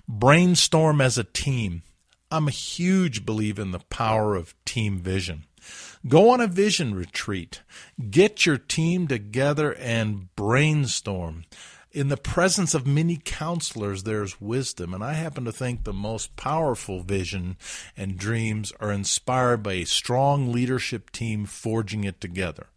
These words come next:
You know what? It's a lot easier to forge a vision all by yourself,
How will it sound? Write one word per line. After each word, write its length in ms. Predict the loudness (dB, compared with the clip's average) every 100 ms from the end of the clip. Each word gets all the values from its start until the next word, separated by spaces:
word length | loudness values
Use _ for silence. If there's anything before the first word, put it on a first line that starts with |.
| _ _ _ -4
You 80 | 0
know 120 | 2
what? 260 | 4 4 2
It's 140 | 0
a 40 | 2
lot 320 | 4 2 2
easier 540 | 0 0 2 2 2
to 100 | 0 -2
forge 400 | 0 0 0 0
a 100 | -2
vision 400 | 0 0 0 -2
all 160 | -2
by 160 | -2 -4
yourself, 760 | -4 -4 -2 -2 -2 -8 -20